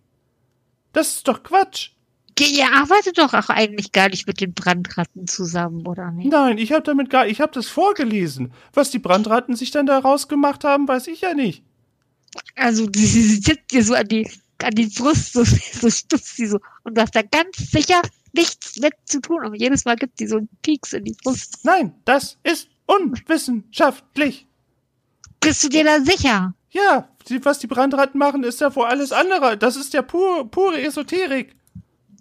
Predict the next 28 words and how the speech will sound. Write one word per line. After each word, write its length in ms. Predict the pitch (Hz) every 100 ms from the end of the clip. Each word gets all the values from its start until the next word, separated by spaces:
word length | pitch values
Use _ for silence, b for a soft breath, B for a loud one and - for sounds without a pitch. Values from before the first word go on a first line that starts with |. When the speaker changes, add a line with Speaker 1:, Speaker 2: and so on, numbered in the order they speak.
| - - 269
Speaker 2:
Und 160 | 262 247
diese 220 | 262 262
komische 800 | - 320 330 330 302 262 254 -
Katze, 320 | - 320 - 247
hast 140 | 247
du 60 | 262
die 120 | 247
schon 160 | 294 254
mal 160 | 247
gesehen, 360 | 214 233 311 285
die 100 | 254
Streicherin, 640 | - - 220 214 196 190
die 120 | 196 196
da 220 | 190 190
war? 280 | 180 180 180
Speaker 1:
Nee. 400 | 262 381 302 143 _ _ _ _ _ _ _ _ _ _ _ _ _ _ - - _ _ _ _ _
Da 80 | 240
bin 180 | 269 349
ich 120 | 302
auch 100 | 240
froh 140 | -
Speaker 2:
Du 80 | 381
heißt 100 | 466 -
Speaker 1:
drum. 220 | 302 202 - _ _ _ - _ _ _ _ _ _ _ -
Speaker 2:
du 60 |
heißt 340 | 247 254 - -
Wahrsprecherin, 880 | 240 247 285 - - - - 226 202
richtig? 400 | 220 - 359